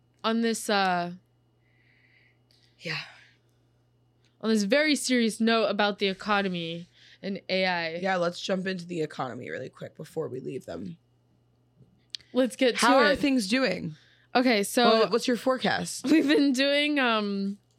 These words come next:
Speaker 1: we've been doing some, like, bagel. Oh my God, this is not egg salad.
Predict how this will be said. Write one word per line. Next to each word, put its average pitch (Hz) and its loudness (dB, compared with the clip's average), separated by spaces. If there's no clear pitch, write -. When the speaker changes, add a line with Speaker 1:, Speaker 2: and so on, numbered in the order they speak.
Speaker 1:
we've 214 0
been 226 2
doing 233 2
some, 226 -2
like, 202 -2
bagel. 196 0
Oh 202 -2
my 233 0
God, 220 -2
this 214 -6
is 214 -2
not 190 -2
egg 180 -4
salad. 185 -8